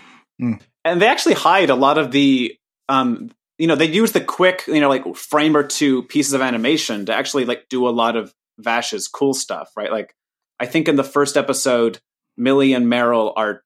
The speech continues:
Speaker 2: caught by some bounty hunter hooligans, and Vash ends up coming back to save them, and he throws,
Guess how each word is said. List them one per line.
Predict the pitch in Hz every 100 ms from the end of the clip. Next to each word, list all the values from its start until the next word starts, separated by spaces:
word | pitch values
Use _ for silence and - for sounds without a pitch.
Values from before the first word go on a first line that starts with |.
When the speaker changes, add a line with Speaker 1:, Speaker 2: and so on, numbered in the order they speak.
| _ -
Speaker 2:
caught | - 120 127 - -
by | 113
some | 113 - 107 101 92 87 _ _ _ _ _ _ 107
bounty | 110 120 127
hunter | 117 113
hooligans, | 117 117 113 113 107 - - - - _ _ _ 120
and | 117 113 104 98 - _ _ _ - _
Vash | - - - - 131 147 147
ends | 156 139
up | 139 -
coming | 165 160 143
back | 135 143
to | - 120
save | 117 123 139
them, | 175 202 226 - - - -
and | 131
he | 135
throws, | 135 156 170 175